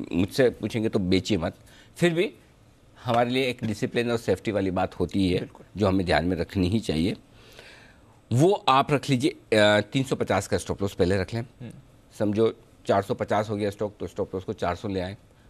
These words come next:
Speaker 1: जो प्राइस हाई बना दे उसके पचास रुपये नीचे पे स्टॉप लॉस आ जाए।
Speaker 2: ठीक है।
Speaker 1: तो ट्रेल करते चले ताकि आपका मुनाफा प्रोटेक्ट रहे।
Speaker 2: हाई से पचास रुपये।
Speaker 1: हाई से पचास रुपये नीचे का स्टॉप लॉस, ये
Speaker 2: सिंपल
Speaker 1: फॉर्मूला,
Speaker 2: है सर।
Speaker 1: दस परसेंट
Speaker 2: हम्म।
Speaker 1: नीचे का।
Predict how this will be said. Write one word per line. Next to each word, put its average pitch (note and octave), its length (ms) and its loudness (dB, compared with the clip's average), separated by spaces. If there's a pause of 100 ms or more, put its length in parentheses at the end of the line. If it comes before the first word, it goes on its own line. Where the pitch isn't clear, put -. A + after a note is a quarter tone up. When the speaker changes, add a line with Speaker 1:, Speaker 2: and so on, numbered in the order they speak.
(220)
Speaker 1:
जो D#3 180 2
प्राइस D#3 360 0
हाई B2 220 0
बना A#2 200 -2
दे B2 100 -6
उसके A#2 220 -6
पचास G#2 400 -4
रुपये G#2 140 -6
नीचे F2+ 220 -10
पे G#2 120 -8
स्टॉप E2+ 280 -12
लॉस G#2 120 -14
आ - 80 -14
जाए। - 160 -18 (260)
Speaker 2:
ठीक - 220 -20
है। - 80 -20 (140)
Speaker 1:
तो A#2+ 60 -4
ट्रेल A2+ 320 2
करते G#2 240 0
चले G#2 280 -4
ताकि F#2 320 -8
आपका F2+ 260 -4
मुनाफा F#2+ 640 -6
प्रोटेक्ट - 460 -8
रहे। D2 100 -4
Speaker 2:
हाई B2+ 140 0
से C#3 120 -6
पचास A2 380 -6
रुपये। - 240 -20
Speaker 1:
हाई C3 180 4
से B2+ 120 -2
पचास G#2 360 -6
रुपये A2+ 140 -4
नीचे G#2 220 -8
का F#2+ 100 -4
स्टॉप F2+ 260 -8
लॉस, G#2+ 180 -12
ये G#2+ 80 -4
Speaker 2:
सिंपल G2 160 -2
Speaker 1:
फॉर्मूला, F#2 180 0
Speaker 2:
है E2 60 -10
सर। G2 80 -6
Speaker 1:
दस C3+ 140 0
परसेंट G2+ 220 -8
Speaker 2:
हम्म। F#2 100 -8
Speaker 1:
नीचे E2 200 -10
का। - 160 -10